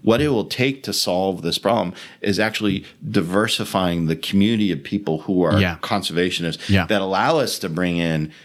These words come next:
Speaker 1: behavioral economists and anthropologists
Speaker 2: Right.
Speaker 1: and sociologists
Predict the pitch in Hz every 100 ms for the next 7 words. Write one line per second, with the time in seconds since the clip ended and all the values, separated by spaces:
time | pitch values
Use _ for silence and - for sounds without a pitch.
0 | - _ 98 101 90 87 82 76 90 82
1 | 80 78 76 69 - - - 95 87 95
2 | 90 - - 85 82 82 78 95 82 -
3 | - - 98 - 117 110 - 98 90 87
4 | 90 85 82 -